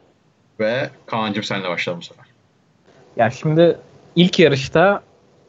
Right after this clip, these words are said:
Speaker 2: ilk üç sıra zaten Ferrari Driver Akademi oldu. Direkt podyumu kapattılar adamlar.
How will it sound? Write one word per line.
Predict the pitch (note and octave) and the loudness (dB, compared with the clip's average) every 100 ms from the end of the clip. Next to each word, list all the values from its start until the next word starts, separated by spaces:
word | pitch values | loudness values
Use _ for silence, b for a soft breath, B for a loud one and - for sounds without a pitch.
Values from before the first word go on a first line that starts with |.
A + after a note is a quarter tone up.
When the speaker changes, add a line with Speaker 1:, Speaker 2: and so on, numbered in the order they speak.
| _ _ - _ _ - | _ _ -20 _ _ -2
Speaker 2:
ilk | D#3 D#3 - - G#3 F#3 | 0 0 -8 -12 -2 -2
üç | - | 0
sıra | - C3+ | 2 4
zaten | C3 C3 E3 G#3 F3 | 4 2 2 -2 -6
Ferrari | - C3+ C#3+ C#3+ C#3 | 0 2 4 2 2
Driver | C3 C3+ | 2 2
Akademi | B2 - A#2+ B2+ | -2 -4 -6 -4
oldu. | A2 G#2+ | -6 -4
Direkt | B2+ - | -6 -2
podyumu | B2+ G2+ B2+ D#3+ | -2 -2 -8 -6
kapattılar | D#3+ C3+ - C#3 B2 G2 | -2 0 0 -2 -4 -4
adamlar. | F2+ G2 A2 C3 | -6 -12 -14 -16